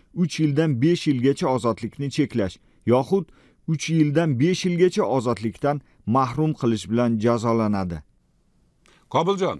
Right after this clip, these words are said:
Speaker 2: siz bu vaziyatni qanday sharhlagan bo'lardingiz? Bunday vaziyatda davlat og'ishmay qonuniy <clears throat> chora ko'rish kerakmi yoki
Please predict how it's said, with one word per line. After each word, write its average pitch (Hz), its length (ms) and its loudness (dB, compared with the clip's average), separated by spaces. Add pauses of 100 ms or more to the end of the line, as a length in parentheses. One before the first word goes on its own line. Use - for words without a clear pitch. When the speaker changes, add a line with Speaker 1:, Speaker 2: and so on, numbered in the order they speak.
(400)
Speaker 2:
siz 226 580 0
bu 185 240 -2
vaziyatni 151 600 0
qanday 156 320 0
sharhlagan 143 600 0
bo'lardingiz? 87 680 -4
Bunday 160 300 2
vaziyatda 180 580 -2
davlat 170 480 2 (460)
og'ishmay 165 640 -2 (400)
qonuniy 190 680 2
<clears throat> 165 40 0
chora 160 320 2
ko'rish 196 360 0
kerakmi 247 480 -2
yoki 226 480 0